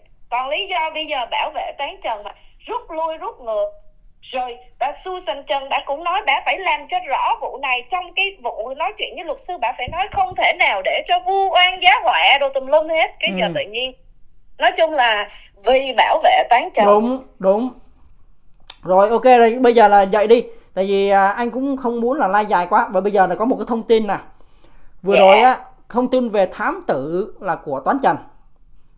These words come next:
Speaker 2: Nhưng, à,
Speaker 1: Dạ.
Speaker 2: đây, bây giờ anh cho em một cái thông tin nè.
Speaker 1: Dạ.
Speaker 2: Cái người mà áo đỏ đó, mà hồi nãy em, à, hồi sáng em có đăng lên đó.
Speaker 1: Dạ.
Speaker 2: Và người này nói rằng là thám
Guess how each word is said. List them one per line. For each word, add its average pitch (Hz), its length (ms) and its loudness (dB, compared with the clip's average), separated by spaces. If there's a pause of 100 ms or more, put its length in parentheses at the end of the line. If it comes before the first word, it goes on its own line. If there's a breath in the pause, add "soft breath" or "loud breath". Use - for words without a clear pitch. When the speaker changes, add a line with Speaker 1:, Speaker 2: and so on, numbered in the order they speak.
(260)
Speaker 2:
Nhưng, 196 160 -4
à, 208 200 4
Speaker 1:
Dạ. - 340 4
Speaker 2:
đây, 208 180 4
bây 202 180 -6
giờ 185 120 0
anh 185 140 -4 (100)
cho 208 140 2
em 202 120 0
một 185 60 -6
cái - 100 -4
thông 233 180 -2
tin 214 200 0
nè. 190 100 -2 (840)
Speaker 1:
Dạ. 180 160 2
Speaker 2:
Cái 277 100 6
người 220 260 4
mà 196 100 0
áo 247 160 0
đỏ 175 460 0
đó, 311 140 0 (200)
mà 175 260 -6
hồi 175 220 0
nãy 202 120 0
em, 226 380 -6 (200)
à, 214 360 -4 (240)
hồi 185 100 -6
sáng 208 220 -6
em 247 140 -6
có 233 80 -6
đăng 220 180 -4
lên 226 160 0
đó. 262 140 4 (760)
Speaker 1:
Dạ. - 220 2
Speaker 2:
Và 165 140 4
người 180 200 -4
này 180 160 -4
nói 202 120 -2
rằng 220 140 -2
là 175 60 -4
thám 233 220 -4